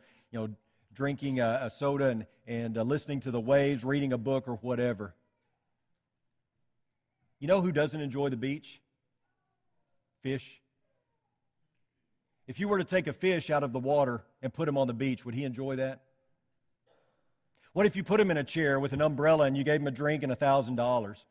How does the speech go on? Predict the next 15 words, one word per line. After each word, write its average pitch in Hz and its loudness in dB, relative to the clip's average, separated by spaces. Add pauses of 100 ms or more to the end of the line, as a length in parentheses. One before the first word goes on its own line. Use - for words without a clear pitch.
(160)
Maybe 160 -2
you 156 -2
dressed 151 0
him 139 0
up 143 2
in 123 -4
a - -6
cute 143 -8
little 131 -4
Bahama 123 -2
shirt. 139 -8 (1800)
Would 143 0
he 165 2
enjoy 151 -2
himself? 165 -6